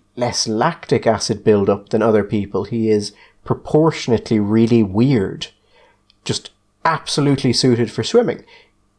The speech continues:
Surely, if this is unfair, then it's unfair for Michael Phelps to compete, because he's gonna go against other people and beat them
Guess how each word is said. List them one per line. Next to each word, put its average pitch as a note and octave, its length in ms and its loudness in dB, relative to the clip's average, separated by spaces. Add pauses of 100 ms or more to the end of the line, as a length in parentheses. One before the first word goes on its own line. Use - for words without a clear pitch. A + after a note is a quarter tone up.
(220)
Surely, D3 460 4
if G#2 100 0
this A#2+ 220 -2
is G#2+ 100 0
unfair, G#2 480 4
then A2 160 2
it's A2 140 -2
unfair A#2+ 400 0
for A#2+ 140 -6
Michael B2 280 -2
Phelps A#3 360 0
to A#2 60 -4
compete, G#2 360 -4
because A#2+ 280 -4
he's E3+ 220 -2
gonna A#2+ 200 0
go A2+ 180 4
against G#2+ 300 0
other G#2+ 160 2
people A2+ 340 -2
and A2 140 -2
beat D3+ 240 -4
them A2+ 240 -4